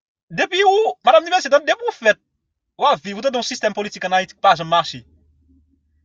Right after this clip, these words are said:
Un sistèm politik fatra, ou yon, ou yon ap de, se de nèg ki ap plen pòs yo, ki wè de fanm yo, ki pa konnen de pèp. E sa k ap fèt an Ayiti la kounye a la. Kounye a ou nan peyi, ou jwenn bandi, ap mache tire moun, lè ap mache tire lòt,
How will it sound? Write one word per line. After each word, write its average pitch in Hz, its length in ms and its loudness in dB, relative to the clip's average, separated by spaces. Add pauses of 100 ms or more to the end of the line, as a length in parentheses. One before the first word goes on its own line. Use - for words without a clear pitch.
(320)
Un 240 80 -4
sistèm 285 240 0
politik 262 320 -2
fatra, 202 320 4
ou 220 80 2
yon, 254 140 -6
ou 240 100 -10
yon 254 80 0
ap 254 120 -4 (120)
de, 226 160 -2
se 240 160 -6
de 214 160 -2
nèg 202 220 0
ki 220 80 6
ap - 100 -16
plen 240 160 -4
pòs 180 240 -4
yo, 175 140 -10 (680)
ki 254 160 -4
wè 240 80 6
de 208 160 0
fanm 240 240 0
yo, 196 80 -4
ki 202 80 -12
pa 226 160 8
konnen 226 320 -4
de 196 80 -8
pèp. 226 220 -4 (840)
E - 80 -2
sa - 80 -4
k - 80 0
ap - 80 -6
fèt 220 80 -4
an 185 80 0
Ayiti 165 160 -8
la 139 140 -4
kounye 127 180 -16
a 117 60 -20
la. - 80 -20 (720)
Kounye 311 240 4
a 269 80 8
ou 254 80 -2
nan 254 140 2
peyi, 240 320 0 (960)
ou 254 100 -6
jwenn 247 160 -2
bandi, 240 460 2 (180)
ap 233 140 2
mache 226 260 2
tire 208 320 -8
moun, 226 160 -8 (560)
lè 202 160 0
ap 233 160 2
mache 214 240 -4
tire 202 300 -8
lòt, 214 160 -6